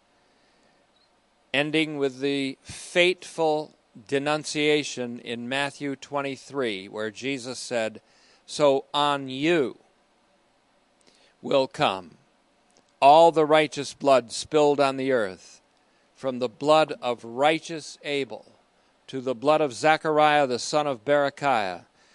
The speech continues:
whom you murdered between the temple and the altar." I'm telling you assuredly, all these things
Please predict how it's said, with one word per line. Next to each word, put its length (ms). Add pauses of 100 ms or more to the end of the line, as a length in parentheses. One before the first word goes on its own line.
(220)
whom 220
you 120
murdered 680 (100)
between 420
the 140
temple 840 (1300)
and 160
the 160
altar." 500 (1600)
I'm 240
telling 420
you 160
assuredly, 800 (160)
all 260
these 360
things 520